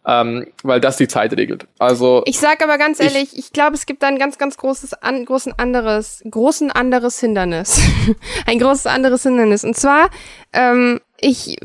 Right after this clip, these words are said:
Speaker 2: pack jetzt hier keine Definition von Sport aus oder so, weil's hier darum nicht geht. Ähm, ich bin absolut bei dir, Marvin, zum Thema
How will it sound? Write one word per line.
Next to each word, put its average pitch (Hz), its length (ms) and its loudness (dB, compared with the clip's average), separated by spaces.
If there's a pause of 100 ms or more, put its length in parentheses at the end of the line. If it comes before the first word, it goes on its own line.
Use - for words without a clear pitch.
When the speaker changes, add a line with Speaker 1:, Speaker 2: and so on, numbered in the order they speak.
Speaker 2:
pack - 180 2
jetzt 277 120 -2
hier 247 100 2
keine 254 260 4
Definition 247 580 2
von 233 160 0
Sport 240 320 2
aus 214 240 0
oder 208 220 0
so, 208 320 -2
weil's 214 220 -2
hier 226 100 0
darum 208 260 2
nicht 202 160 -2
geht. 202 360 -2 (100)
Ähm, 214 340 2 (180)
ich - 140 -2
bin - 120 -2
absolut 302 420 2
bei 254 280 2
dir, 277 300 0
Marvin, 254 440 -2
zum 226 180 -4
Thema 220 480 0